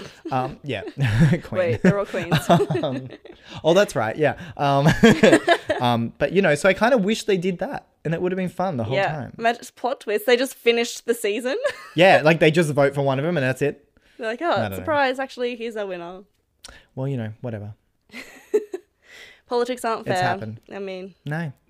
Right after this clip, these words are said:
Speaker 1: yeah.
Speaker 2: When do they have their election? Oh, God, I don't even wanna know about it. But <sighs>
Speaker 1: November, right? Is it always, like, around that area?
Speaker 2: Yeah, maybe.
Speaker 1: Oh, wow. Oh, God. It must be such a weird year for America right now. <laughs>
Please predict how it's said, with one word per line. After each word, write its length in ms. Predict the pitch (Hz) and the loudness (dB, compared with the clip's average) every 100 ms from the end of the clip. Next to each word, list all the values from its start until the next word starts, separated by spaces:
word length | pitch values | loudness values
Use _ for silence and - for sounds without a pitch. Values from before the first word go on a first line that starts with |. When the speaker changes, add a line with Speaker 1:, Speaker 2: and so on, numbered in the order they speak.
| _ _ _ _ _ _ _ - | _ _ _ _ _ _ _ -20
Speaker 1:
yeah. 200 | 175 170 _ _ _ _ _ _ _ | -20 -20 _ _ _ _ _ _ _
Speaker 2:
When 180 | 175 269 | -6 -2
do 120 | 156 | 0
they 120 | 208 170 | 0 0
have 160 | 127 | -2
their 140 | 110 107 | -4 -4
election? 380 | 107 - 110 139 | -6 -8 -10 -8
Oh, 140 | 127 | -8
God, 260 | 113 113 113 | -8 -8 -6
I 40 | |
don't 80 | 117 | -6
even 120 | 117 | -6
wanna 180 | 104 104 | -6 -6
know 180 | 107 107 | -6 -6
about 200 | 107 107 | -6 -6
it. 100 | - | -4
But 200 | 156 - 123 - - | -6 -4 -8 -10 -12
<sighs> 260 | - - | -16 -14
Speaker 1:
November, 460 | 247 254 277 311 185 | -8 -2 -2 -2 -4
right? 260 | 175 196 233 | -4 -6 -6
Is 140 | 220 | -6
it 100 | 226 | -4
always, 240 | 208 214 | -4 -4
like, 160 | 214 214 | -6 -8
around 440 | 196 196 185 190 _ _ _ _ | -8 -8 -10 -14 _ _ _ _
that 160 | - - | -14 -10
area? 340 | 180 196 277 294 _ _ _ _ _ _ | -10 -10 -12 -16 _ _ _ _ _ _
Speaker 2:
Yeah, 200 | 107 101 | -12 -10
maybe. 360 | 98 98 98 110 _ _ _ _ - | -10 -12 -14 -16 _ _ _ _ -18
Speaker 1:
Oh, 200 | 226 214 _ | -18 -18 _
wow. 320 | 247 240 226 - | -8 -2 -2 -4
Oh, 120 | 233 | -10
God. 180 | 226 226 | -8 -6
It 60 | 220 | -4
must 180 | 254 - | -4 -6
be 60 | 587 | -8
such 180 | 392 | -4
a 60 | 403 | -4
weird 340 | 214 214 214 | -4 -4 -4
year 240 | 175 180 170 | -4 -6 -8
for 140 | 160 | -8
America 360 | 165 151 151 76 | -10 -10 -12 -12
right 200 | 64 69 | -12 -10
now. 140 | - 339 - - | -8 -8 -10 -20
<laughs> 80 | - | -20